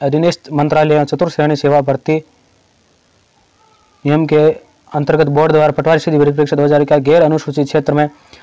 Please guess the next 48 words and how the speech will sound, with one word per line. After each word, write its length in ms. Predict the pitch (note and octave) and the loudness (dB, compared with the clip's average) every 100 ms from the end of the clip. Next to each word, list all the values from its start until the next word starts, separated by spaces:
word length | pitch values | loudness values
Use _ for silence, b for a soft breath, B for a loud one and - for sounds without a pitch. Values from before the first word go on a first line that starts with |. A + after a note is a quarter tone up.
| b | b
चार 200 | - D#3 | -2 0
हज़ार 180 | D#3 D#3 | 2 4
आठ 140 | D3+ D3+ | 4 2
सौ 100 | C#3+ | -2
पच्चीस 320 | D3 E3+ D#3 | -2 -2 -2
एवं 140 | D3+ | 0
अनुसूचित 360 | D3 E3 - D3+ | 0 -2 -4 -4
क्षेत्र 280 | - D3 D3 | -4 -2 0
में 200 | D3 D3 - | 0 -2 -8
सात 260 | - C#3+ | -2 0
सौ 200 | D3 D#3 D#3 _ b b b - | 2 0 -2 _ b b b -6
पिचासी, 380 | D3 E3+ D#3 | -2 -2 -2
कुल 200 | C#3+ F3 | -2 -2
पाँच 220 | D3+ D#3 D#3+ | 0 0 2
हज़ार 160 | D#3+ | 0
छः 160 | D3 - | -2 -8
सौ 320 | - E3+ D#3+ - _ b b b b - | -2 0 -2 -8 _ b b b b -2
दस 320 | F3+ F3 - - _ _ _ _ - - | 0 0 -6 -18 _ _ _ _ -20 -4
पदों 200 | D#3+ D#3+ | 0 2
पर 60 | D#3 | 2
भर्ती 260 | C#3 C#3 E3 | 2 0 0
हेतु 180 | D#3 | 0
संबंधित 340 | C#3+ D3 D#3 D3+ | 0 0 0 0
विभाग 360 | C#3+ D3+ D3+ | 0 2 2
ने 160 | D3 D3 | 0 0
अर्थना 340 | C#3+ D3+ D#3+ | 0 0 0
प्राप्त 400 | C#3+ C#3+ C#3+ - - - | 0 0 0 -4 -16 -6
होने 220 | C#3 D3 | -2 0
पर 140 | C#3+ D3 | 0 2
राजस्थान 360 | C#3+ - D#3 | 2 2 -2
कर्मचारी 360 | C#3+ C#3+ D3 D3 | 0 0 2 0
चयन 180 | C#3+ C#3+ | 0 -2
बोर्ड 180 | C#3 C#3 | -2 0
द्वारा 220 | D3 D#3+ b b b b | 2 0 b b b b
जयपुर 420 | C3 D3 C#3+ D#3 D3+ | -4 -2 0 0 0
द्वारा 300 | D3 D3+ D3+ | 2 4 2
विज्ञापित 600 | C3+ C#3 D3+ D3 D3+ - _ _ _ | 2 0 0 0 -2 -4 _ _ _
संख्या 320 | - D#3 D3+ | -4 -2 0
तीन 220 | C#3+ D3+ | 0 0
दो 80 | D3+ | 2
हज़ार 160 | D3+ D3 | 2 2
उन्नीस 240 | D3 D3 | 0 -2
दिनांक 240 | D3 C#3+ C3 | 0 0 0
सत्रह 260 | D3 D3+ | -2 0
एक 160 | C#3+ C#3+ | 0 0
दो 80 | D3 | 0
हज़ार 180 | C#3+ | 0
बीस 200 | C#3 D3 | 0 -4